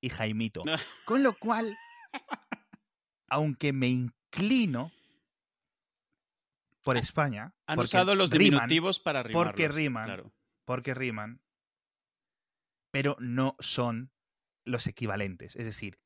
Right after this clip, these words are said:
Speaker 1: si fueran, eh, Huguito,
Speaker 2: Mm.
Speaker 1: Eduardito y Luisito,
Speaker 2: Ujú.
Speaker 1: pero también tiene gracia que empiecen los tres por J.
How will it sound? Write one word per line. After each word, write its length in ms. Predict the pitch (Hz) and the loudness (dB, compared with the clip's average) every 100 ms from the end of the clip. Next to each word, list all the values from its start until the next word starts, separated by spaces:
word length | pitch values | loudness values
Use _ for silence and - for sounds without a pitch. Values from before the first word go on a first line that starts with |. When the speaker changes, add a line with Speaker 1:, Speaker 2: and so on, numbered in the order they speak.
| _ _ | _ _
Speaker 1:
si 120 | 123 | -6
fueran, 460 | 113 160 113 92 90 _ _ _ _ | 0 0 0 -6 -12 _ _ _ _
eh, 480 | 110 113 110 110 107 | -2 0 0 0 -2
Huguito, 560 | 143 123 175 - 95 - _ _ _ | -2 2 2 0 -6 -8 _ _ _
Speaker 2:
Mm. 280 | 135 123 123 117 _ _ _ _ - | -8 -8 -8 -12 _ _ _ _ -2
Speaker 1:
Eduardito 800 | 131 123 117 123 165 - 95 - _ _ _ _ _ - | 2 4 2 0 -4 -6 -12 -14 _ _ _ _ _ -4
y 120 | 127 | -2
Luisito, 600 | 120 113 202 175 151 - _ | 0 -2 -4 -4 -8 -8 _
Speaker 2:
Ujú. 300 | 147 131 113 - _ | -4 -4 -6 -10 _
Speaker 1:
pero 320 | - 139 127 - _ | -4 -2 -2 -6 _
también 240 | - 127 131 | -4 -2 -2
tiene 220 | 143 139 | -4 0
gracia 400 | 143 147 - 131 | 0 0 -2 -4
que 100 | 113 | -4
empiecen 360 | 110 113 131 | -4 -4 -4
los 140 | 117 - | -6 -6
tres 180 | 107 110 | -10 -6
por 160 | 104 | -8
J. 400 | 92 98 95 92 | -6 -8 -8 -14